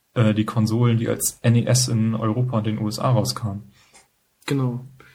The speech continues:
Speaker 2: Das, äh, Famicom, das war noch so, dass man die,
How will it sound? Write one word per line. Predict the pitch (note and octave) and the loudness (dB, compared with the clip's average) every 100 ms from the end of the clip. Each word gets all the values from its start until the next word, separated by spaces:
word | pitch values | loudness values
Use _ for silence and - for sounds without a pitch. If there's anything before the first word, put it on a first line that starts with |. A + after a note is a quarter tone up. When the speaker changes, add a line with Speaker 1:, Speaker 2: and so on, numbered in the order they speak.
| _ _ _ _ | _ _ _ _
Speaker 2:
Das, | - C3+ C3 - - | -4 -2 0 -2 -4
äh, | - C3+ C3 C3 | -4 -2 0 0
Famicom, | C3 - - - C#3+ D#3 D#3 D#3+ D#3 D#3 | -2 -8 -14 -4 -2 -2 -4 -8 -8 -6
das | C#3+ C3+ | -6 -2
war | C#3+ | -2
noch | D3 | -2
so, | - C3+ | -2 -2
dass | C3+ | -2
man | C3+ C3+ | 0 0
die, | C3 C3 C3 C3 B2+ | 0 -2 0 0 -2